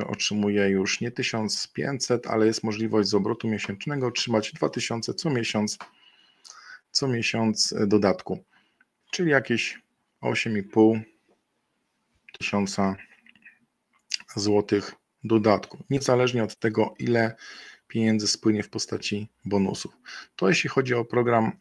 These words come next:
e, part-, partnerski. Tutaj jest możliwość jeszcze, tego slajdu też nigdy nie usuwam, ponieważ on zwraca uwagę na to, że jest możliwość uzyskania w danym miesiącu,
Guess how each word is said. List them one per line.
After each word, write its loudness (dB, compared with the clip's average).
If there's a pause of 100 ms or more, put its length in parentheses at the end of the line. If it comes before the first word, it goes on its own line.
(120)
e, -2
part-, -2
partnerski. -2 (3500)
Tutaj 4
jest 2
możliwość 0
jeszcze, 0
tego 0
slajdu 0
też -2
nigdy 2
nie 4
usuwam, 0
ponieważ 0
on -2
zwraca 0
uwagę 2
na 4
to, -2
że 2
jest 2
możliwość -2
uzyskania 0
w -4
danym 2
miesiącu, 0